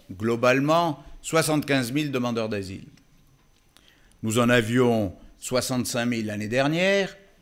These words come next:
nous en avions cinquante-cinq mille l'année d'avant, et en réalité, nous en avions à peu près trente mille il y a une dizaine d'années.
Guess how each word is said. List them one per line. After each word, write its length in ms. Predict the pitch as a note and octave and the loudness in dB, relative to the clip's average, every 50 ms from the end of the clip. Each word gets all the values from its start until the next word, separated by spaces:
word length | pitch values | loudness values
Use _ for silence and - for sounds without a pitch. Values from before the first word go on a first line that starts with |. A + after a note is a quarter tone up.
| _ _ _ _ - | _ _ _ _ -10
nous 160 | A2 G#2+ A#2 | -8 -4 -2
en 100 | B2 B2 B2 | -2 0 0
avions 420 | B2 A#2+ A2+ B2 C3 B2 A#2 A2 | 0 0 0 -2 -2 -2 -2 -4
cinquante-cinq 680 | - - C3 C3+ B2+ C3 C3 B2+ B2 - - B2+ B2 | -4 -4 -4 -4 -4 -2 -4 -4 -4 -4 -4 -2 -2
mille 200 | B2+ B2+ A#2+ A#2 | 0 0 -2 -2
l'année 240 | A2 A2 A2 A#2 A2+ | -4 -4 -4 -6 -4
d'avant, 520 | A2+ A#2+ B2+ C3 D3+ F3 F#3 F#3+ F#3 E3 - - - - - _ - | -2 -2 -2 0 0 0 0 -2 -4 -6 -10 -18 -20 -20 -20 _ -2
et 100 | - D#3+ | 2 2
en 100 | F3 F3 | 2 4
réalité, 460 | F3+ F3+ F3+ F3 F3 E3 - G#3 G#3 | 2 2 2 0 0 0 2 2 2
nous 200 | G3+ F#3+ E3 E3+ | 2 2 -2 -2
en 100 | F3+ F3 | 0 0
avions 240 | F3 E3+ E3 F#3+ F3+ | 0 2 2 2 2
à 60 | E3+ | 2
peu 140 | C#3 E3+ F3+ | 0 -2 0
près 140 | F3 F3 E3+ | 2 0 0
trente 300 | - - F3+ F3+ C#3+ D3 | 2 0 0 0 -2 -2
mille 180 | D#3+ G3+ G3 F#3 | 0 0 0 2
il 60 | E3 | 2
y 40 | D#3+ | 0
a 40 | |
une 100 | D#3 D3+ | 2 2
dizaine 300 | C#3 C3+ B2+ C3 C3 A#2 | 0 0 2 2 2 0
d'années. 300 | G#2+ G2+ F#2 F2 E2 E2 | 0 -2 -4 -6 -8 -12